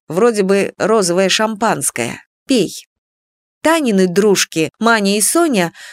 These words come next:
с завистью смотрят на дальний край стола, где сидит молодежь, и периодически взрывы смеха раздаются. Марфа перестала волноваться, что еды не хватит.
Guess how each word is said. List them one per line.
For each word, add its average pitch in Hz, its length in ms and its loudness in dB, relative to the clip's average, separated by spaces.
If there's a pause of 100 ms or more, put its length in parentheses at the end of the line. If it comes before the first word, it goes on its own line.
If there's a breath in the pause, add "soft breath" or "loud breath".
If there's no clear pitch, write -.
с 226 80 -2
завистью 302 420 2
смотрят 240 460 0
на 190 140 2
дальний 202 360 2
край 202 280 0
стола, 190 480 0
где 165 240 0
сидит 190 340 -2
молодежь, 185 680 0
и 202 120 -4
периодически 196 760 0
взрывы 180 440 0
смеха 170 460 -2
раздаются. 151 800 -2 (380)
Марфа 302 460 2
перестала 262 640 2
волноваться, 196 800 2
что - 280 0
еды 202 440 0
не 226 160 0
хватит. 180 720 -4